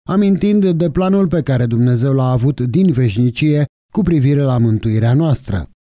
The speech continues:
De asemenea, a fost evidențiat faptul că Mănăstirea Corbii de Piatră adăpostește una dintre cele mai de preț comori ale României,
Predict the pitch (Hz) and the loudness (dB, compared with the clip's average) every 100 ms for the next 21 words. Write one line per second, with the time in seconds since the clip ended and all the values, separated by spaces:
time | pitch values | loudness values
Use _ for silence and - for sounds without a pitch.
0 | _ - 143 139 180 190 214 214 170 165 | _ -6 -2 -2 0 0 0 0 -2 -4
1 | 151 196 190 175 170 160 165 151 180 175 | -2 -2 0 -2 0 0 -2 -2 -4 -2
2 | 180 170 - 202 180 151 135 131 127 147 | -4 -4 -2 -2 0 0 2 0 -2 -2
3 | 135 127 135 110 127 135 135 170 156 165 | -2 -2 -2 -2 -2 -2 -2 -2 -2 -2
4 | 165 - _ - 185 202 180 190 - 196 | -4 -6 _ -6 -2 -2 -2 -4 -2 -2
5 | 185 185 170 202 208 170 170 151 160 208 | -2 -2 0 0 0 0 0 0 -2 0
6 | 190 165 143 135 127 143 - - 127 123 | 0 0 0 -2 -2 -4 -4 -4 -2 0
7 | 131 123 - 117 110 110 120 147 170 131 | 0 -2 -2 -2 0 0 0 2 2 0
8 | 95 | -2